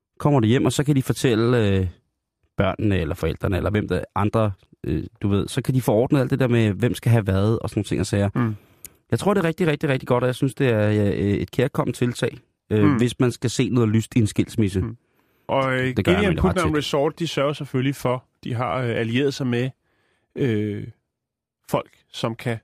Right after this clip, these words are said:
Speaker 2: sørge for, at, øh, papirgangen, den går, som den skal.
Speaker 1: Det er jo endnu
Speaker 2: Advokater
Speaker 1: federe, fordi
Speaker 2: og
Speaker 1: det er jo
Speaker 2: ja.
Speaker 1: altid det, som er noget rod.
Speaker 2: Mm.
Speaker 1: Og så skal man skrive under, og så skal folk køre frem og tilbage, og så, "Hva-, har du snakket med min advokat?" "Nej, ikke sammen." "Ja, så skal du snakke med," og så, åh, altså, man har da hørt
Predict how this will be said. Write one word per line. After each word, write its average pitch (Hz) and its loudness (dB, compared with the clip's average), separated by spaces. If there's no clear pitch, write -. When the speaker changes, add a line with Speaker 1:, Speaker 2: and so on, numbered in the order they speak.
Speaker 2:
sørge 117 -4
for, 113 -6
at, 120 -6
øh, 113 -4
papirgangen, 123 -6
den 113 -6
går, 110 -6
som 123 -8
den 117 -4
skal. - -6
Speaker 1:
Det 147 6
er 151 6
jo 139 6
endnu 117 0
Speaker 2:
Advokater - 2
Speaker 1:
federe, 98 2
fordi 117 2
Speaker 2:
og 110 0
Speaker 1:
det 135 2
er 127 2
jo - -2
Speaker 2:
ja. 131 0
Speaker 1:
altid 160 0
det, 151 0
som 139 0
er 120 2
noget 127 2
rod. 185 2
Speaker 2:
Mm. 104 -2
Speaker 1:
Og 113 -6
så - -4
skal 147 0
man 147 2
skrive 131 -2
under, 143 2
og 143 -2
så - -8
skal - -6
folk 135 -2
køre 143 -2
frem 131 -4
og 123 -8
tilbage, 120 0
og 123 -2
så, 139 -2
"Hva-, 113 0
har 123 -2
du 151 -2
snakket 151 0
med 143 4
min 147 0
advokat?" 110 -2
"Nej, 92 -6
ikke 98 -6
sammen." 85 -8
"Ja, 95 -4
så 143 -4
skal 147 -2
du 151 0
snakke 120 -2
med," 127 4
og 98 -2
så, 120 -2
åh, 90 -6
altså, - -12
man 98 -4
har 101 -4
da 95 -4
hørt 110 -4